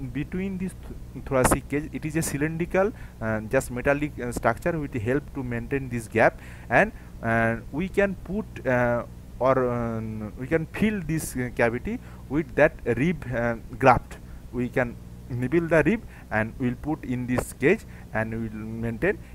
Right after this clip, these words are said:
a bony ankylosis, uh, while and s-, stabilize this. But it, um, is intraoperative precision by neu-, neurosurgeon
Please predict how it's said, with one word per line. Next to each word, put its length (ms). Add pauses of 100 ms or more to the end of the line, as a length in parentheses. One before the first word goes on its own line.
a 100
bony 280
ankylosis, 680
uh, 140
while 280
and 200
s-, 140 (480)
stabilize 520
this. 220 (320)
But 180 (280)
it, 160 (120)
um, 380
is 180
intraoperative 680
precision 560
by 180
neu-, 280 (480)
neurosurgeon 880